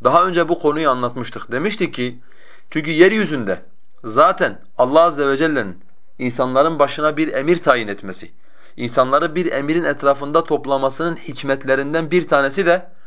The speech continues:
Allah yolunda mücadele ederken, yani yeryüzünde fitne kalmayıp, şirk kalmayıp, insanlar otorite olarak Allah Azze ve Celle'yi kabul edinceye kadar savaşırken, mücadele ederken, davet yaparken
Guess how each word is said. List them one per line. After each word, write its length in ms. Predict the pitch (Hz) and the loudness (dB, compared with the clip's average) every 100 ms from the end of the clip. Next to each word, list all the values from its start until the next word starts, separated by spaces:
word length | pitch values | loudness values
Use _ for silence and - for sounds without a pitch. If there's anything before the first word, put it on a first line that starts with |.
| - - - - - - | -14 -14 -14 -14 -2 2
Allah 400 | 135 165 208 147 | 4 6 4 4
yolunda 440 | 151 147 147 139 | 2 2 2 2
mücadele 760 | 135 135 127 135 135 135 156 139 | 2 -2 2 4 4 2 2 2
ederken, 520 | 143 196 180 147 - - - - - - - | 4 2 2 -4 -4 -10 -14 -14 -14 -12 2
yani 240 | 135 139 | 4 4
yeryüzünde 720 | 139 170 170 156 139 139 156 | 2 2 2 0 -2 2 2
fitne 460 | 160 147 135 147 156 | 2 -4 -2 0 4
kalmayıp, 560 | 170 165 123 95 - - - | 4 4 0 -2 -6 -12 -8
şirk 420 | - - 160 - | -2 0 0 2
kalmayıp, 480 | 156 165 120 98 - - - - - | 2 4 0 -2 -10 -12 -14 -14 -6
insanlar 520 | 131 123 139 147 190 | -4 2 4 4 2
otorite 560 | 165 139 139 139 135 170 | 2 0 4 2 4 4
olarak 360 | 151 117 107 | 6 4 4
Allah 280 | - 131 156 | 0 4 6
Azze 240 | 160 139 | 6 2
ve 100 | 135 | 0
Celle'yi 320 | 135 156 143 123 | 2 2 2 0
kabul 380 | - 131 160 | 0 2 4
edinceye 480 | 123 135 170 151 127 | 2 2 2 4 4
kadar 360 | 104 104 95 - - - | 4 0 -2 -6 -12 -14
savaşırken, 720 | - 131 131 131 180 180 185 185 - - | 0 4 4 4 0 2 0 0 -10 -10
mücadele 540 | 120 120 131 127 143 156 | -6 4 4 6 4 4
ederken, 480 | 151 175 180 180 185 - - - | 4 2 2 -2 -2 -12 -12 4
davet 380 | 120 135 160 151 | 6 6 4 4
yaparken 580 | 139 175 180 208 214 | 4 4 2 2 -2